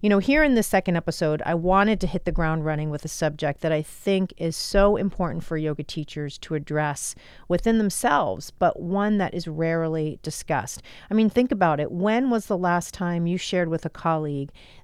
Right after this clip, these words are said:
that you were feeling, quote unquote, less than when it came to teaching, and more about what was behind that feeling?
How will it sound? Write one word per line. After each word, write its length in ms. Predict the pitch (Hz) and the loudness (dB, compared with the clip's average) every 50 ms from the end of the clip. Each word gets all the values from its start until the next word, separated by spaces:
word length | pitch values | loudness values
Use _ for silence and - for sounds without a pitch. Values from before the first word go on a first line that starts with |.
| - | -2
that 120 | 180 156 - | 0 0 0
you 220 | 175 180 190 185 | 2 2 2 4
were 160 | 190 185 180 | 4 2 2
feeling, 800 | 175 - - - 185 175 170 165 165 165 160 160 160 160 156 151 - | 0 -4 -6 -2 -2 0 0 0 0 -2 -2 -2 -2 -2 -4 -6 -6
quote 220 | - - 175 160 | -4 -4 -2 -2
unquote, 360 | 165 156 - - 160 151 - | -2 -4 -2 -2 -2 -2 -2
less 440 | - 170 175 180 175 175 151 - - | -4 -4 0 0 0 0 -2 -6 -12
than 580 | - 175 165 165 156 151 135 131 123 131 131 - - - - _ - | -8 -2 -2 0 0 0 -2 -4 -4 -6 -8 -8 -12 -20 -20 _ -6
when 160 | - 180 175 | -4 -4 -4
it 80 | 147 - | -4 -4
came 220 | - 175 165 156 | -4 -4 -4 -4
to 80 | 156 151 | -6 -8
teaching, 540 | - - 196 190 - - 147 117 90 - - _ - - - - - - - _ - | -6 -4 -4 -4 -4 -6 -8 -8 -8 -12 -14 _ -20 -20 -20 -20 -20 -20 -20 _ -2
and 320 | 185 185 185 180 180 180 180 | 0 2 4 4 4 4 4
more 580 | 180 180 185 190 196 208 208 208 196 190 - _ - - - - | 6 6 6 6 6 4 4 4 4 2 0 _ -12 -20 -14 -6
about 540 | - 160 151 - 180 170 170 170 165 165 - - | -6 -6 -2 0 0 2 2 2 2 0 -2 -2
what 180 | 175 214 - | -2 -2 -2
was 100 | 262 - | -2 -4
behind 600 | - 196 - - - - 220 226 214 180 170 156 | -6 -8 -10 -8 -4 -2 0 2 2 2 0 0
that 160 | 147 147 - | -2 -2 -4
feeling? 500 | - - - 214 254 247 - - - - | -6 -4 0 0 0 0 -2 -6 -10 -18